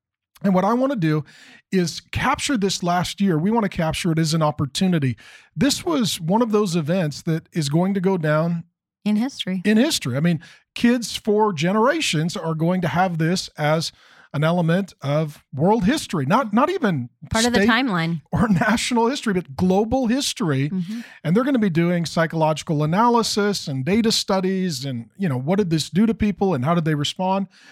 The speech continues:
Speaker 1: And, uh, and some of the early returns are quite frankly discouraging or
Speaker 2: Mm-hmm.
Speaker 1: concerning about marriage,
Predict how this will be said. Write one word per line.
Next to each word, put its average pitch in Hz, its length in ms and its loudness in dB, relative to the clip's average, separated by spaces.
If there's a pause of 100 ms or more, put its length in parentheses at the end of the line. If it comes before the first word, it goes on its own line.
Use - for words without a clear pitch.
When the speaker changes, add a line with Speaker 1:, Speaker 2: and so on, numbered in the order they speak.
(280)
Speaker 1:
And, 143 320 -2
uh, 151 400 0
and 175 100 -4
some 233 140 0
of 220 80 -2
the 190 100 2
early 180 220 2
returns 196 360 -2
are 208 80 -2
quite 165 360 -2
frankly 160 560 -2 (340)
discouraging 170 720 -2
or 170 140 0
Speaker 2:
Mm-hmm. 190 80 -4
Speaker 1:
concerning 196 520 -2
about 127 240 -4
marriage, 180 540 0